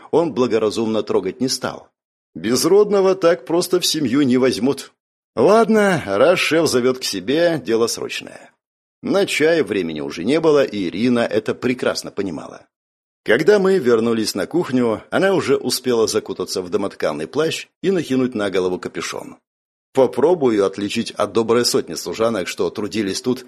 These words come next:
на серых стражей. Даже дымком от неё несёт вполне правдоподобно. Ни один зверолюд ничего не заподозрит.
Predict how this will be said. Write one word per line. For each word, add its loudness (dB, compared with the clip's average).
на 0
серых 2
стражей. -6
Даже 4
дымком 2
от 0
неё 2
несёт 0
вполне 2
правдоподобно. -2
Ни -2
один 2
зверолюд 2
ничего -4
не -6
заподозрит. -6